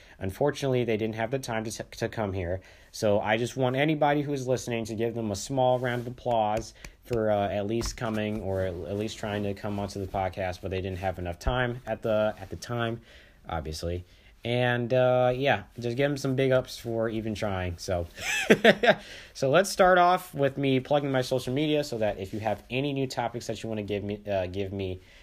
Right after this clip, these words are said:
so that I can add to the podcast or to the topics of the podcast, then my social medias are Snap-, uh, my Snapchat actually is E V A N M A G G I T. That spells Evan Madgett. All one word, no caps, no spaces. That's actually the name of,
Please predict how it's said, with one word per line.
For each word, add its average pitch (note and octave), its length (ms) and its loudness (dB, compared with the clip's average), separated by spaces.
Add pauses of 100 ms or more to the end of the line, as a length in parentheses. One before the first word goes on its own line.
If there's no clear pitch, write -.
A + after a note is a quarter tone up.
so - 120 -10
that F#2+ 80 0
I F2+ 60 -4
can F#2 160 -6
add G2 220 -4
to G2 100 -8
the E2+ 80 -4
podcast G2 720 -2
or F2+ 100 -6
to F2+ 160 -10
the E2+ 120 -8
topics - 420 -6
of F#2 80 -4
the F2+ 40 -6
podcast, F#2+ 600 -4 (400)
then G#2 180 -2
my G2+ 220 0
social B2+ 340 -2
medias A#2 300 0
are F#2 160 -4
Snap-, B2+ 400 -2
uh, G2 240 2
my G2+ 140 -4
Snapchat G#2+ 520 -2
actually F2 480 -4 (460)
is G2 420 -2
E C#3 120 -2
V D3+ 280 2
A A#2+ 60 -2
N G#2+ 260 -2 (140)
M A2 180 -2
A A#2+ 160 0
G A2+ 160 -4
G A2 180 -4
I G#2 120 0
T. F#2+ 320 -4
That F2 180 -6
spells F#2 300 -4
Evan F#2 260 -4
Madgett. F#2 360 -4 (380)
All C3+ 220 6
one D3 300 0
word, A2 380 0 (380)
no A2 160 0
caps, C3 320 -2
no B2 100 0
spaces. G2+ 560 -4
That's F#2 200 -2
actually F#2+ 280 -6
the F2 100 -6
name F2+ 260 -4
of, E2 140 -8